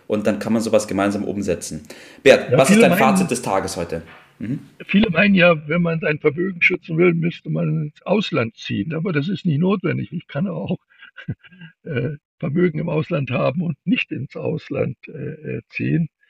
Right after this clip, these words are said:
Speaker 2: Und, äh, der Tipp ist schlicht und einfach, ja, äh, eine Versicherung schließt man, äh,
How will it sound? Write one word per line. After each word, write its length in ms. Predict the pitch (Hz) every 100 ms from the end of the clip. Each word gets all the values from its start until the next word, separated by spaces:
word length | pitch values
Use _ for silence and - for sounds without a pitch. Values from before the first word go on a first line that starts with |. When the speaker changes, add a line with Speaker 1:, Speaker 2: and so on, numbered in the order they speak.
| - _ _
Speaker 2:
Und, 280 | - 117 113 -
äh, 240 | 135 127 120 - _ _ - _ _ _ _ _
der 420 | 107 101 101 -
Tipp 220 | 143 -
ist 120 | 120
schlicht 280 | - 175 -
und 140 | 117
einfach, 400 | 95 104 - 98 - _
ja, 340 | - 85 87 _ _ _
äh, 420 | - 85 90 80 80 - _ -
eine 220 | 110 120
Versicherung 520 | 135 113 160 196 156
schließt 380 | - 190 151 -
man, 360 | 175 151 143 - _ _ _ _ _
äh, 500 | - 113 113 117 127